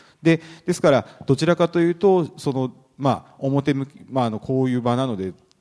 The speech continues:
本当にぶっちゃけて話しますけど、障害程度区分というのは、その、その方がどういった、その、障害の状態像にあ-、あるので、あると。あるというふうなことを、その、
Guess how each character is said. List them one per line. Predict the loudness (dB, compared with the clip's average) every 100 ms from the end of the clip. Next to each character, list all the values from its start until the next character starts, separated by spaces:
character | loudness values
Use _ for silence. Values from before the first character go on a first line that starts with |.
| -16 -12
本 | -8 -8
当 | -6
に | -8 -10 -12 _
ぶ | -14
っ | -8
ち |
ゃ | -6
け | -6
て | -6
話 | -6 -8 -8
し | -8
ま | -8
す | -8
け | -10
ど、 | -8 -10 -12 -20 -20 -4
障 | -2 0
害 | -2
程 | 0 -2
度 | -2
区 | -4
分 | -6 -6 -4
と | -4
い | -2
う | -4
の | -4
は、 | -2 -2 -2 -8 -20
そ | -6 -4
の、 | 0 -2 -4 -18 -20 _ -20 -8
そ | -4
の | -2
方 | 0 0
が | 0 2
ど | 2
う |
い | 0
っ |
た、 | -4 -4 -4 -6
そ | -12 -10
の、 | -10 -12
障 | -10 -6 -6
害 | -6 -8
の | -8
状 | -8 -6
態 | -4 -6
像 | -6 -12
に | -10
あ-、 | -8 -8 _ _ _
あ | -4
る | -4
の | -6 -4
で、 | -4 -4 -10 _ _ _ -4
あ | -4
る | -4
と。 | -14 -20 _
あ | -4
る | -2
と | -2 -4
い |
う | -4
ふ |
う | -6
な |
こ | -6 -6
と | -4
を、 | -2 -2 -4 -10
そ | -10
の、 | -8 -8